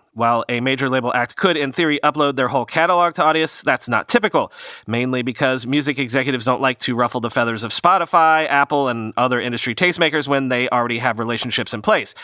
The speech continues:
However, fun side projects, exclusive tracks, demos, and mixtapes are fair game. Some of the biggest names with tracks on the platform include Skrillex, Weezer,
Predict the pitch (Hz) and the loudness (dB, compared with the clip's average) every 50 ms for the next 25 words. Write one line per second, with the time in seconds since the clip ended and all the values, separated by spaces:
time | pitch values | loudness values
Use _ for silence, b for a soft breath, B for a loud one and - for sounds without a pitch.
0 | B B B B B 170 185 240 294 302 226 180 180 - - _ _ - - - | B B B B B 0 2 2 2 2 2 2 0 0 -4 _ _ -8 -2 2
1 | 160 143 127 127 - - 208 240 247 190 196 180 165 156 170 165 - - 147 113 | 2 2 2 2 2 4 4 4 4 4 2 2 2 2 0 0 0 -2 -4 -4
2 | - - 131 127 - 123 104 - - 180 170 165 - - 113 151 151 147 147 143 | -4 -2 -2 -2 -2 -2 -2 0 2 2 2 2 0 -2 -2 0 0 0 0 0
3 | 131 135 117 139 151 - - - 165 147 151 - - - B B B B B 151 | 0 -2 0 0 -2 -2 0 0 0 0 0 -2 -6 -10 B B B B B 0
4 | 165 - - 131 113 110 110 113 180 202 202 175 139 104 85 - _ b b b | 0 0 0 -2 -2 -2 0 0 2 2 4 2 0 -2 -6 -12 _ b b b
5 | b b - 120 110 110 107 98 107 110 101 131 127 117 120 - 127 127 123 120 | b b -4 -4 -2 -2 -2 -4 -4 -4 -2 -2 -4 -4 -4 -2 -2 0 0 -2
6 | 117 113 117 120 113 - - 143 120 120 - - - 120 117 110 - 135 120 - | -2 -4 -4 -4 -4 -2 0 0 0 0 -2 -2 -4 -4 -4 -2 0 0 0 0
7 | - 127 117 - - 120 107 - 156 143 131 120 - - - - 208 190 180 170 | -2 -4 -2 -2 -6 -8 -6 -4 -2 -2 -2 -2 -2 -2 0 2 2 2 2 2
8 | 165 - - 143 139 156 180 196 160 180 180 175 156 | 0 -2 -4 -2 -2 -2 0 0 2 2 2 2 0